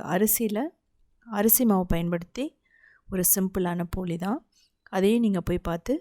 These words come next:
செக் பண்ணிக்கலாம். எப்பவுமே போலிக்கு மாவு வந்து பார்த்தீங்க அப்படின்னா, சப்பாத்தி வடை நல்லா ஸ்டிக்கியா இருக்கணும். நம்ம பரோட்டாக்கெல்லாம் பிசையிற மாதிரி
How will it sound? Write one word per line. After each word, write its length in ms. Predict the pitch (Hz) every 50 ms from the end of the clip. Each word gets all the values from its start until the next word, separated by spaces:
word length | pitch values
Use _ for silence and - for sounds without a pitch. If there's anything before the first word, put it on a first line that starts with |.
| - _ _ -
செக் 320 | - - 190 170 - -
பண்ணிக்கலாம். 460 | 165 160 160 160 - 147 147 180 254 311 - _ _ _ _ _ _ _ _ _ _ _ _ _ _ _ _ _ _ _ _ _ _ _ _ _ _ _ _ _ _ _ - - _ _ _ _ _ _ _ _ _ _ _ _ _ _ _ _ _ _ _ _ _
எப்பவுமே 580 | - 220 220 220 - 370 349 269 208 185 185 226 320 359 - - - _ _ _ -
போலிக்கு 300 | 226 247 294 330 320 -
மாவு 280 | 233 190 170 175 185 196
வந்து 220 | 202 190 190 196 - 180
பார்த்தீங்க 280 | 175 180 175 170 185
அப்படின்னா, 380 | 185 180 170 170 165 170 185 254 349 - - - - - -
சப்பாத்தி 600 | - - 247 226 214 - - 311 311 - - 254
வடை 340 | 220 180 170 156 165 170 226 330 - - _ _ _ _
நல்லா 300 | 196 180 175 175 196 208
ஸ்டிக்கியா 520 | - - - 196 180 - - 175 160 147
இருக்கணும். 340 | 180 - - 190 165 170 - - _ _ _ - - - - - - - _ _
நம்ம 300 | - 196 202 202 196 196 196 202
பரோட்டாக்கெல்லாம் 680 | 202 214 226 240 226 240 220 214 - 175 180 185 -
பிசையிற 400 | 170 170 - - 190 190 190 185
மாதிரி 300 | 170 156 156 160 165